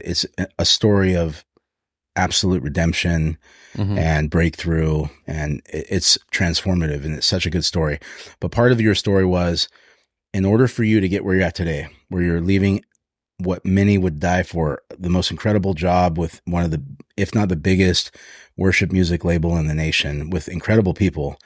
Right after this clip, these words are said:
Speaker 2: Mm-hmm.
Speaker 1: to go after, you know, the outdoor industry. Um, that would not have been possible if you hadn't put yourself in a position and stewarded finances. And so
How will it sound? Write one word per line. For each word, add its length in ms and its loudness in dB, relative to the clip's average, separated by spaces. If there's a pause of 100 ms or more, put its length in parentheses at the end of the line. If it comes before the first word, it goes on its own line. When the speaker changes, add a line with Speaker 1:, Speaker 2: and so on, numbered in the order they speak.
Speaker 2:
Mm-hmm. 320 -6
Speaker 1:
to 100 -4
go 220 4
after, 580 0 (560)
you 140 -4
know, 320 -4
the 160 2
outdoor 320 0
industry. 540 -2 (760)
Um, 400 -2 (220)
that 180 0
would 160 4
not 200 4
have 120 2
been 160 0
possible 800 0 (640)
if 240 -2
you 420 4
hadn't 460 0
put 180 -4
yourself 420 0
in 80 0
a 60 -2
position 500 -2
and 140 -2
stewarded 540 -2
finances. 760 -4 (600)
And 140 0
so 360 0